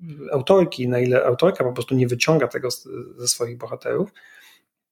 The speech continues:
ale tam właściwie nie ma tematów politycznych, to znaczy ona z nimi nie rozmawia, nie dopytuje ich, co oni na ten temat sądzą, jak, czy nie widzą tej pewnej sprzeczności między tym American Dream, a tym, że ten system,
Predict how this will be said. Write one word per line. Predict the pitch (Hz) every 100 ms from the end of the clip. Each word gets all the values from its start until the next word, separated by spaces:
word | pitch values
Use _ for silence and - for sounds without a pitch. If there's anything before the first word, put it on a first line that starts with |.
| _ _ _ _ -
ale | 127 131 135
tam | 170 196
właściwie | 180 - 202 226 - - _ _ _ _ -
nie | 285
ma | 285
tematów | - 135 120 123
politycznych, | 127 123 131 - -
to | _
znaczy | 147 -
ona | 165 226
z | 196
nimi | 214 220
nie | 208 240
rozmawia, | 233 190 165 151 208
nie | 196 185 220
dopytuje | 190 190 190 185 190
ich, | 190 170
co | - 190
oni | 185
na |
ten | 165
temat | 160 160 151
sądzą, | - 127 139 170
jak, | 147 185 185 - _ _ _ _ _ 170
czy | -
nie | 180
widzą | 170 196
tej | 165
pewnej | 180 180
sprzeczności | - 185 208 175 -
między | 135 127 123
tym | 127
American | 127 147 175 147 131
Dream, | 135 180 226 226 - _ _ _
a | 165 180 190 190 - _ _ -
tym, | 185 190
że | 190
ten | 190 185
system, | - 143 - 202